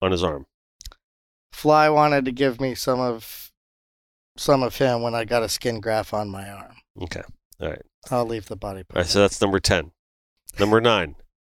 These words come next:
Speaker 1: What's the best way to eat stone cla-, <laughs> stone crab claws while in the Bahamas?
Speaker 2: <laughs> Well, if you've come from Nippers,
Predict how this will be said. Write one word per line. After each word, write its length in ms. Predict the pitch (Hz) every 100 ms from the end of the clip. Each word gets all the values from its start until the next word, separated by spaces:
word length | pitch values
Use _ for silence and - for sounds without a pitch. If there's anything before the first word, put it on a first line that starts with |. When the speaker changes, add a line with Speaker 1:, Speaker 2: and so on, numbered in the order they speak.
| _ _ _ _ _
Speaker 1:
What's 160 | 95 -
the 80 | 98
best 320 | 123 123 -
way 120 | 123
to 60 | 117
eat 240 | 107 98
stone 420 | - - 123 131
cla-, 280 | 123 135 127 -
<laughs> 60 | -
stone 440 | - - - 156
crab 420 | - 135 117 107
claws 340 | - 110 107 98
while 220 | 101 95
in 60 | 92
the 60 |
Bahamas? 600 | 90 87 82 - - - 247
Speaker 2:
<laughs> 40 | - - - 196 - - _ _ _ - - - - - - _
Well, 320 | 160 165 170 -
if 380 | - 180 156 160
you've 220 | 147 -
come 260 | 180 175
from 300 | 170 160 147
Nippers, 760 | 156 160 151 131 127 - -